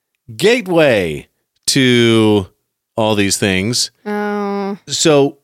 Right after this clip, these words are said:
Speaker 1: remove that, pretty
Speaker 2: Yeah.
Speaker 1: please. Get somebody on staff to go out there. I'll do it. I'm used to pounding signs and taking 'em out.
Speaker 2: Yeah,
Speaker 1: If you
Speaker 2: we can
Speaker 1: want me
Speaker 2: do
Speaker 1: to
Speaker 2: it.
Speaker 1: do it,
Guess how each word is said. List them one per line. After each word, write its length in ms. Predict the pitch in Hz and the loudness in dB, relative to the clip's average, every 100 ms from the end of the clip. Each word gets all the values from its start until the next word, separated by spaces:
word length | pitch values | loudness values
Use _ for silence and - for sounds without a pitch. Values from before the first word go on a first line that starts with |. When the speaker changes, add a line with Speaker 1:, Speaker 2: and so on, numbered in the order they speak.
| - | -4
Speaker 1:
remove 520 | 135 143 147 160 127 | 0 2 4 4 4
that, 340 | 113 85 71 - _ _ _ _ - - | 0 -2 -4 -14 _ _ _ _ -20 -4
pretty 200 | 120 107 | -2 0
Speaker 2:
Yeah. 400 | 277 403 480 247 | 0 2 2 2
Speaker 1:
please. 180 | 175 196 _ _ _ | -2 -6 _ _ _
Get 200 | 131 135 | -2 0
somebody 440 | - 156 151 156 147 | 0 0 2 2 2
on 160 | 147 | 0
staff 380 | 139 160 139 139 | 0 0 0 0
to 80 | - | -2
go 220 | 131 131 | 0 2
out 180 | 131 127 | 2 2
there. 120 | 143 - | -2 0
I'll 240 | 139 220 | 2 2
do 220 | 143 117 | 2 0
it. 180 | 82 - - | 0 -4 -6
I'm 220 | 127 185 | -2 0
used 200 | 180 156 | 0 0
to 60 | 139 | -4
pounding 420 | 131 120 117 117 | -2 -2 -2 -2
signs 380 | 110 120 123 131 | 0 0 0 0
and 120 | 113 | -2
taking 280 | 123 117 120 | -2 -2 -2
'em 100 | 113 | -2
out. 340 | 110 131 160 _ | 0 -2 -4 _
Speaker 2:
Yeah, 100 | 320 480 339 | 0 2 2
Speaker 1:
If 120 | 139 | 2
you 60 | 143 | 2
Speaker 2:
we 60 | 147 | 2
can 60 | |
Speaker 1:
want 120 | 185 185 | 2 2
me 60 | |
Speaker 2:
do 40 | 214 | 2
Speaker 1:
to 60 | |
Speaker 2:
it. 60 | 247 | 4
Speaker 1:
do 180 | 196 165 | 4 4
it, 420 | 165 - - | 2 -4 -20